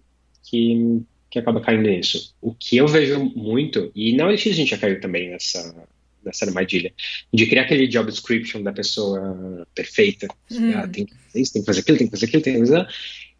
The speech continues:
Speaker 1: E um, não existe, a gente sabe disso, todo mundo sabe disso, que, que essa pessoa não existe.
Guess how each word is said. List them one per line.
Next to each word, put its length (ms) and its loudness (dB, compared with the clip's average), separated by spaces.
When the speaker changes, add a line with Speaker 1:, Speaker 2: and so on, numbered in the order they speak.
Speaker 1:
E 200 4
um, 240 6
não 200 4
existe, 360 -4
a 60 -4
gente 140 -10
sabe 200 0
disso, 320 -2
todo 220 2
mundo 240 0
sabe 220 0
disso, 340 -6
que, 200 -2
que 120 -6
essa 140 -6
pessoa 260 -18
não 80 -14
existe. 420 -2